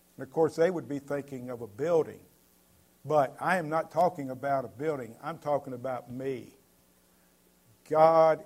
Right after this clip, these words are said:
is still working in me. I have not arrived.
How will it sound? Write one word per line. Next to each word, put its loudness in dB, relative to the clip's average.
is -12
still -6
working -2
in -10
me. -8
I -6
have -10
not -10
arrived. -10